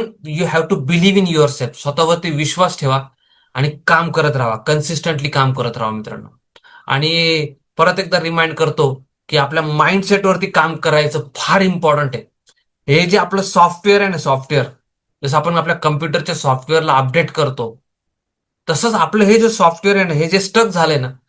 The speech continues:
आपलं माइंड बऱ्याच वेळा, त्याच्यासाठी ह्याच्या, ह्याच्यावरती थोडंसं इ-, इन्व्हेस्ट करणं किंवा समजून घेणं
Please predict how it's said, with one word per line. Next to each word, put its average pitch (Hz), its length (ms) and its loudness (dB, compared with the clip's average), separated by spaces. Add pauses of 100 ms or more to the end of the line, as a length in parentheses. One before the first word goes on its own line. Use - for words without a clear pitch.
(140)
आपलं 139 220 -2
माइंड 143 360 2 (180)
बऱ्याच 143 280 -2
वेळा, 120 160 -4 (300)
त्याच्यासाठी 175 540 0
ह्याच्या, 170 440 2 (100)
ह्याच्यावरती 185 680 -2
थोडंसं 170 320 0
इ-, 156 260 -4
इन्व्हेस्ट 147 420 2
करणं 151 260 2
किंवा 151 180 -4
समजून 180 560 2
घेणं 151 240 2